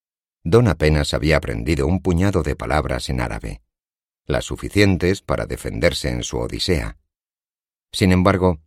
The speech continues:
el dialecto cambiaba con cada país que cruzaba, haciéndolo en ocasiones críptico y difícil de entender. Pero aquella orden sabía lo que significaba, algo así como "vamos",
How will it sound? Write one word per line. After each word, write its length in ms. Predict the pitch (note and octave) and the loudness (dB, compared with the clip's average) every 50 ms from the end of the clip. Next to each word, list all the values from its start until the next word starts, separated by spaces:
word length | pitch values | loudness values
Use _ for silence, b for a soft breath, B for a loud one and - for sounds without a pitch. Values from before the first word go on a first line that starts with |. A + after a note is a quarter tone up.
| _ _ _ _ _ _ | _ _ _ _ _ _
el 180 | - D2 C#2+ C2 | 0 0 0 0
dialecto 600 | A#1 C2 B1+ C2+ F2 G#2+ - - - G2+ F#2 - | 0 0 2 2 2 2 2 0 0 0 0 2
cambiaba 640 | - D#2 B1 A#1 A#1 B1 E2+ G#2 G2+ F#2 F#2 E2+ | 2 0 0 0 0 0 2 2 2 2 0 -2
con 240 | - - A#1+ A1+ A1+ | -2 -2 -4 -4 -4
cada 300 | - - G2+ F#2+ F#2+ F2 | -2 -2 0 0 0 -2
país 400 | D#2+ - A1+ C2 D2 D#2+ D#2 - | -2 -4 -2 -2 0 -2 -2 -2
que 120 | - D2 | -4 -6
cruzaba, 640 | D2 - - - - - C#2+ B1 - A#1 A1 - _ _ _ _ _ _ _ _ _ _ - | -6 -6 -8 -10 -6 -4 -4 -4 -4 -6 -10 -12 _ _ _ _ _ _ _ _ _ _ -2
haciéndolo 640 | F#2 E2+ - - B2 B2 B2+ A2 E2+ C#2+ C2+ B1 C2 | -2 -2 0 2 2 2 4 2 2 2 2 0 -2
en 100 | C2+ C2+ | -2 -4
ocasiones 680 | B1+ - - B1 - - G2+ F#2+ F2+ F2 E2 - - | -4 -6 -6 -6 -2 0 2 2 2 2 0 -2 -4
críptico 640 | - - G#2 A2 - _ - - F#2+ - - E2 D2 | -6 -4 -6 -6 -6 _ -6 -6 -4 -2 0 0 2
y 60 | C#2+ B1 | 0 0
difícil 600 | - - - - F2+ F2 - - B1+ A1 A1+ A1+ | -4 -8 -6 -4 -4 -4 -4 -4 -6 -6 -6 -6
de 180 | A#1+ C2 B1+ | -4 -4 -4
entender. 640 | A#1 A#1 A#1 - A#1+ A1 A1 G#1+ G#1+ G#1 G1+ - - _ _ _ _ _ _ _ _ _ _ _ _ _ _ _ _ _ _ _ - | -4 -6 -6 -6 -8 -8 -8 -8 -10 -10 -12 -14 -16 _ _ _ _ _ _ _ _ _ _ _ _ _ _ _ _ _ _ _ -2
Pero 200 | F#2+ D2+ D2+ D2+ | 2 4 4 4
aquella 320 | D2+ - F#2+ E2 F2+ F2+ | 4 2 4 6 6 6
orden 360 | F#2 F2+ E2+ F2+ F#2+ G2+ G#2 | 6 6 4 4 2 2 2
sabía 400 | - - C#2+ B1 - G2 E2+ D2+ | 0 -2 -2 0 2 2 2 2
lo 120 | D2 C2+ - | 2 0 -2
que 100 | D2 C#2 | -4 -6
significaba, 760 | - - C#2+ C#2+ C2 - - C2 - G2+ F#2 C2+ A#1 G#1+ - _ _ _ _ _ _ _ _ _ _ _ | -4 -2 -2 -2 -2 -2 -6 -4 -2 -2 -2 -2 -2 -6 -8 _ _ _ _ _ _ _ _ _ _ _
algo 260 | - C#3 C#3+ B2+ G#2 | 0 0 2 2 2
así 240 | F2 - - F2 D#2 | 0 0 0 -2 -2
como 420 | D2 - D#2 B1+ A#1+ A1 G#1+ G#1+ | -2 -2 -2 -2 -2 -4 -8 -8
"vamos", 580 | - - - A#2 A#2+ D2+ A#1 G1+ - - - | -6 -2 -2 0 0 0 -2 -4 -6 -10 -10